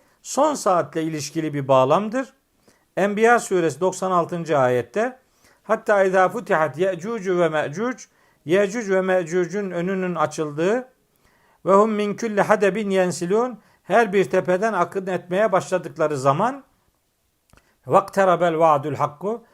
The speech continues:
işte o zaman gerçek vaat yani kıyamet yap-, yaklaşmış ve artık son saat gerçekleşmek üzeredir diye ifade ediyor Allahu Teala. Bu bir Enbiya doksan altıda geçiyor. Bir de,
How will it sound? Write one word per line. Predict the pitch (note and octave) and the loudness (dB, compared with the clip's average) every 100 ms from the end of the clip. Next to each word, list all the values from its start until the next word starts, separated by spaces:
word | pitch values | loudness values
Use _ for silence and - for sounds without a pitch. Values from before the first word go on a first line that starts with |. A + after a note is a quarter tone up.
| _ _ | _ _
işte | C#3+ - E3+ | -14 -6 -4
o | D3+ | -2
zaman | D#3+ G3+ F#3 | 0 -2 -2
gerçek | D#3 D3 E3+ C3 C#3 | 0 0 -2 -4 0
vaat | C#3 F#3 | 0 0
yani | D3+ C#3+ D3 C#3+ | -2 -2 -2 -4
kıyamet | D3 C3+ F3 B3+ - _ _ _ _ | -2 0 0 -4 -8 _ _ _ _
yap-, | C#3+ D#3 - | 0 0 0
yaklaşmış | C#3+ D#3+ - C#3 C#3+ C#3+ G#3 B3 - _ _ - | -2 -2 -2 -2 -2 -2 -10 -10 -12 _ _ -6
ve | F3+ | 0
artık | D3+ C#3 A3+ | 0 0 -6
son | - E3+ D3+ | -6 -6 -4
saat | C#3+ F#3+ G#3 | -4 -4 -4
gerçekleşmek | D#3 C#3+ D3 C#3+ C#3+ C#3 G#3 A3 _ _ _ _ | -4 -4 -4 -8 -8 -8 -8 -8 _ _ _ _
üzeredir | D3 D3+ D3+ C3+ A#2 G#2 B2+ | -6 0 0 0 -4 -8 -6
diye | G3 F3 A3+ - _ _ - | -2 0 -2 -8 _ _ -12
ifade | F#3 E3 D3+ C#3 A#2+ | -2 2 2 2 -4
ediyor | A2 A2 | -2 -2
Allahu | G#2 F#2+ F2+ | -2 -2 -6
Teala. | - D#2+ D2+ C#2+ _ _ _ _ _ _ _ _ _ _ _ _ - | -12 -16 -16 -20 _ _ _ _ _ _ _ _ _ _ _ _ -10
Bu | G#3+ | -2
bir | D4 D#4+ D4+ _ _ _ | 0 0 -4 _ _ _
Enbiya | G3+ A3 A3 A3+ G#3+ | -2 0 2 4 4
doksan | F#3+ - F#3 | 2 0 0
altıda | F3 D3+ E3+ A3 | 2 0 0 -4
geçiyor. | A#3 B3 - G#3 B3 C4 _ _ _ _ - | -4 -6 -6 -4 -4 -4 _ _ _ _ -14
Bir | D#3+ E4 A#3 | -4 -4 2
de, | D#3+ D#3+ - | 4 4 -2